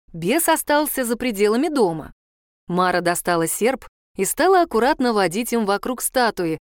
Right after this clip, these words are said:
словно наматывая прозрачные нити на инструмент. Намотает и резко дернет, намотает и дернет. Марена делала так до тех пор,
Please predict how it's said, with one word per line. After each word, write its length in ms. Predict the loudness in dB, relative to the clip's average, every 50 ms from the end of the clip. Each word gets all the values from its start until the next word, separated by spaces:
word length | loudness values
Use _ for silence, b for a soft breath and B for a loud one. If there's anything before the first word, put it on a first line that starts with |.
| _ -10
словно 440 | -4 0 0 2 2 2 2 2
наматывая 600 | 2 2 4 4 2 2 0 0 0 2 2 2
прозрачные 680 | 2 0 0 0 0 0 0 -2 -2 -2 -2 0 2 2
нити 400 | 2 2 0 0 0 0 -2 -2 _ _ _ _
на 180 | 0 0 2 2
инструмент. 720 | 2 0 0 0 0 2 2 2 2 0 -2 -6 -14 -20 -20 _ _ _ _ _ _ _ _ -4
Намотает 800 | -2 0 2 2 2 0 0 2 2 2 4 2 2 0 -4 -10 _ _ -2
и 120 | 0 2 2
резко 360 | 2 0 0 0 -2 -2 0
дернет, 520 | 2 2 0 2 0 0 -2 -2 -4 -6 -10 _ _ _ _ _ _
намотает 760 | -2 0 2 2 2 2 0 2 2 4 4 4 2 0 -2
и 60 | -4
дернет. 600 | -2 0 2 2 2 2 2 0 -2 -2 -6 -12 _ _ _ _ _ _ _ _ _ _ -6
Марена 520 | -2 -2 0 0 0 0 0 2 0 0
делала 420 | 0 0 2 2 4 4 2 2 2
так 240 | 2 0 0 2
до 140 | 2 0 0
тех 260 | 2 0 -2 -2 -2 -2
пор, 320 | 0 2 2 2 2 0